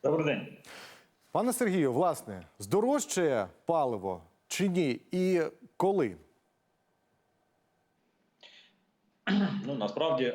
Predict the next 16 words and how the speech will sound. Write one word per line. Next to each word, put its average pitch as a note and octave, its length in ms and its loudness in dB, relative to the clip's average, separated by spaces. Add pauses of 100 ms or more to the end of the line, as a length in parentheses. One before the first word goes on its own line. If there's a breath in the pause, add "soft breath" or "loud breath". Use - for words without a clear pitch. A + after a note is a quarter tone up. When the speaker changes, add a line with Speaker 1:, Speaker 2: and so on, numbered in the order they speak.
(120)
Speaker 1:
е, A2 720 0 (480)
це C#3+ 140 -2
тільки C#3+ 320 -6
законопроект. A2+ 720 -2 (460)
Е, A2 400 0
зараз B2 360 0
його A#2 180 0
буде, A2 440 0 (160)
е, A2 360 4
роздивлятися, A2+ 1080 0 (220)
е, G#2+ 60 -2
Верховна A2+ 440 -2
Рада. G2+ 320 -2 (640 loud breath)
І, B2+ 300 0
відповідно, C3 1000 0 (120)
е, A2 640 2